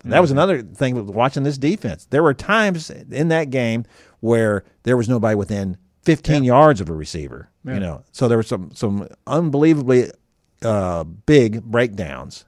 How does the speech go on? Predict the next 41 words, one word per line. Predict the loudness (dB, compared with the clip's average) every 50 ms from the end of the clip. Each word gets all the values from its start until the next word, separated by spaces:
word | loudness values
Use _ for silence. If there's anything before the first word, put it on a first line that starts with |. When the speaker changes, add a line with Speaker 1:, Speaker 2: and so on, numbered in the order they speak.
| _ _ -12
Speaker 1:
uh, | -10 -8 -8 -8
defensively | -10 -10 -8 -6 -6 -6 -8 -10 -12 -12
back | -10 -8 -8 -8 -8
Speaker 2:
Mm-hmm. | -8
Speaker 1:
there. | -10 -12 -14 -18 _ -20 -20 -20 -20 -20 -20 -20 -20 -20 -20 _ _
So | _ 6 8 10 10 10
it | 10
was, | 8 6 4 2 -2 -8
it | -6 -2 0 2
was | 2 4 4
just | 4 4 4 4
a, | 4 4 4 4 2
a | 0
complete | -2 -2 -4 -4 -2 2 2 2 2 2 -2 -8 -10
and | -8 -8 -4 0
utter | 2 2 2 2
meltdown. | 2 2 2 2 0 0 -4 -6 -6 -6 -6 -8 -10 -8
And | -8 -6
of | 0
course, | 2 4 4 4 4
after | 4 2 2 0 -2
the | -2
game, | 0 0 0 2 0 0 -2
Jerry | -2 0 2 2 4 4 2 2 0 -4 -8 _ -20 _ _ _ _ _ _ _ _ _ _ _ -6
was | -4 -4 -4
Jerry, | 0 0 0 2 2 0 0 -2 -4 -6 -10 _ -6
uh, | -2 0 0 2 2 2 0 0 0 0 0 -2 -2 -4
and | -6 -6 -4 -4 -4 -4 -6 -8 -12 -16 -18 -10
said | -4 -4 -4 -4
some | -4 -6 -6
things | -4 -4 -4 -2 -4
were | -4 -4 -4 -2
almost | -2 -4 -4 -4 -4
indecipherable. | -6 -6 -6 -6 -4 -4 -2 -2 -2 -2 -6 -8 -6 -6 -6 -6 -6 -8 _
Uh, | -12 -8 -6 -4 -4 -2 -2 -2 -2 -2 -4 -4 -4
but | -4 -2 -2
he | -2 0
did | 2 2 2 2 0
say | 0 2 2 4 4 4
that, | 2 0 0
"No, | 0 0 0 2 2